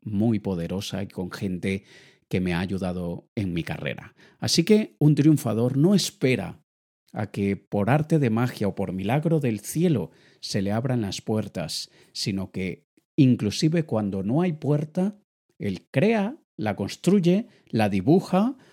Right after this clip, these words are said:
como aquel, había una película que dibujaban una puerta y se convertía en una puerta verdadera,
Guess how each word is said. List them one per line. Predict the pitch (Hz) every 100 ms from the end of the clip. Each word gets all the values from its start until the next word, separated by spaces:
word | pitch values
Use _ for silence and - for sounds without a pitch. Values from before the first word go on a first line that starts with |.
| _
como | - 98 95
aquel, | 92 113 117 135 139 139 127 117 110 - - _
había | - 104 107
una | 123 123
película | 117 104 127 135 127 117
que | 104
dibujaban | 98 98 95 110 107 113
una | 113 110
puerta | 110 104 - 117 110
y | 101 101
se | 101
convertía | 95 92 92
en | 117
una | 113
puerta | 110 107 110
verdadera, | 104 98 92 160 233